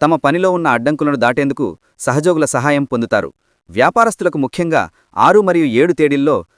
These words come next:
పెద్ద లాభ సూచనలు కనిపిస్తాయి. కుటుంబ జీవితం ప్రశాంతంగా ఉన్నప్పటికీ మధ్యాహ్న సమయంలో కొన్ని మాటల తేడాలు రావచ్చు. ఈ సమయంలో మీ మౌనం మీ బలం అవుతుంది. ఆరోగ్యపరంగా ఈనాడు రోజుల్లో పొట్ట, నడుము, అలసట సమస్యలు కొంచెం ఇబ్బంది పెట్టినా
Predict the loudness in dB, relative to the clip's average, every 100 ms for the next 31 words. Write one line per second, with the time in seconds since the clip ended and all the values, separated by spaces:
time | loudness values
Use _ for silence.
0 | _ -4 0 2 4 2 0 -2 -4 -4
1 | -2 -2 -4 -4 -6 -6 _ _ -8 -2
2 | 0 2 0 -2 -4 -4 -2 -2 0 0
3 | 0 -2 -4 -6 -6 -8 _ _ -6 -4
4 | 0 -2 0 -2 0 2 2 0 _ _
5 | -2 0 2 2 2 0 2 2 2 2
6 | 2 0 -6 -18 _ _ -4 -2 0 0
7 | 0 0 0 _ _ 0 2 4 2 2
8 | -2 -10 _ -2 0 0 2 0 -2 -8
9 | -8 _ _ _ 2 2 2 0 0 0
10 | 0 -2 _ _ -2 2 2 2 2 0
11 | 2 0 2 0 0 -2 -6 _ -2 0
12 | 0 -2 -4 -4 -2 0 -2 -4 -4 -2
13 | -4 -2 -4 -2 -2 -2 -2 -4 -4 -4